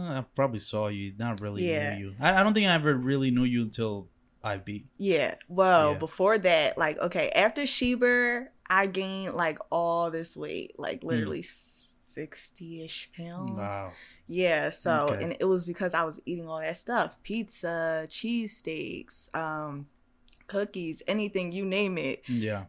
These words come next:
Speaker 2: But I wasn't going crazy with it, but still, it just put so much weight on me, I gained
Speaker 1: Yeah.
Speaker 2: easily.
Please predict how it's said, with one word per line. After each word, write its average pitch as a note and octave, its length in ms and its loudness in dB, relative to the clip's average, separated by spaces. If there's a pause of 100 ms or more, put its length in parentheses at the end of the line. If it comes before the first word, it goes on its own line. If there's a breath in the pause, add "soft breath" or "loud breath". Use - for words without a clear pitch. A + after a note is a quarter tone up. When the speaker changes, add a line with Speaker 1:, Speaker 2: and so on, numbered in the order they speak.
Speaker 2:
But F#3 500 2 (300)
I G#3+ 160 8
wasn't G3+ 400 2
going F3+ 240 -2
crazy F3+ 580 -6
with A#3+ 260 -6
it, A#3+ 200 -4
but G3+ 120 -6
still, F#3 340 -2
it E3 100 -4
just F3 200 -6
put - 140 -6
so - 160 -6
much D3 240 -10
weight D#3+ 160 -6
on E3+ 140 -8
me, E3+ 180 -12
I D3+ 100 -6
gained D3+ 360 -8
Speaker 1:
Yeah. G2 140 -6
Speaker 2:
easily. - 360 -12